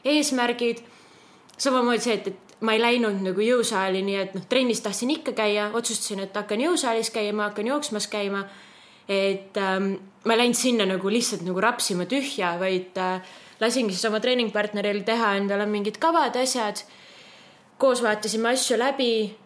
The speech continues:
et see, et mul hakkas nagu vaikselt see mingi distsipliin ja mingi, äh, režiim nagu tulema, et noh,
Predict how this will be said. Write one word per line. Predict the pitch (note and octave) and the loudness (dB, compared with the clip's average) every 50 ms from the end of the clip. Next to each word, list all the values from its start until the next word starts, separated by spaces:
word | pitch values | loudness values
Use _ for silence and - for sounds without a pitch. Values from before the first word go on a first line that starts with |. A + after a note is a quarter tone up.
| - - - - | -20 -12 -6 -4
et | G#3 G#3 - | -4 -2 0
see, | - C4+ B3+ | 2 2 4
et | A#3 G3+ F#3+ | 2 2 0
mul | G#3 G3+ G#3 | 0 0 0
hakkas | G#3 G#3 A3 G3 F#3+ | 0 -2 -2 -2 -2
nagu | G3 F#3 G3 | -2 -2 0
vaikselt | G3+ A3+ A#3+ A#3 - - G3+ - | 2 2 2 2 0 -2 -4 -4
see | - G3+ F#3+ | -4 -4 -2
mingi | G3+ G3 F#3 F#3 F#3+ | -2 0 0 0 0
distsipliin | A#3 A3+ - A#3 - - - A#3+ B3 B3+ A#3 G#3 F#3+ F#3 | 0 0 0 -2 -2 -2 0 0 2 4 4 2 2 2
ja | F3+ F3+ | 2 2
mingi, | F#3+ G3 G#3 G#3 F#3+ G3 F#3+ F3+ F3 F3+ F3+ F3 | 0 0 0 -2 -4 -4 -2 -2 0 0 0 0
äh, | F3 F3 F3 F3+ F3+ F#3 F#3+ | -2 -2 -2 -2 -2 -2 -2
režiim | G3+ G#3 F#3+ B3 B3+ B3 G#3+ G3 | -2 -2 -2 0 0 0 0 0
nagu | F3+ F3+ F3+ F#3+ | -2 -2 -2 0
tulema, | F#3 B3+ C#4 D4 C4+ G#3 F#3+ F#3 F3 F3 | 0 2 2 2 2 2 0 0 -2 -2
et | F3+ F3+ - | -4 -6 -6
noh, | F#3+ | -8